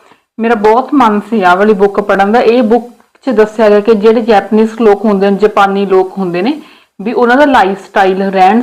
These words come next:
ਸਹਿਣ ਤੇ ਖਾਣ ਪੀਣ ਤੇ ਵੀ ਉਹ ਇੰਨੇ ਐਕਟਿਵ ਕਿਉਂ ਹੁੰਦੇ ਨੇ, ਇੰਨੇ ਯੰਗ ਕਿਉਂ ਦਿਖਦੇ ਨੇ,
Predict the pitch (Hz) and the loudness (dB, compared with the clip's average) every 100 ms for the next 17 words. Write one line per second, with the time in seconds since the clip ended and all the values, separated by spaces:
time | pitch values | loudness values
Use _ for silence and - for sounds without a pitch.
0 | 240 233 226 226 247 254 214 180 175 180 | 0 0 0 0 -2 -2 0 0 -2 -6
1 | 202 214 220 220 220 247 269 - 220 214 | -4 0 0 0 0 2 2 0 0 2
2 | 233 233 202 - - 214 208 - 214 208 | 0 0 -4 -4 -2 0 0 0 0 2
3 | 202 208 220 214 226 240 208 196 220 254 | 0 0 -2 0 2 2 4 2 2 0
4 | 277 285 262 208 226 240 269 240 240 | 0 0 0 0 0 0 2 0 -2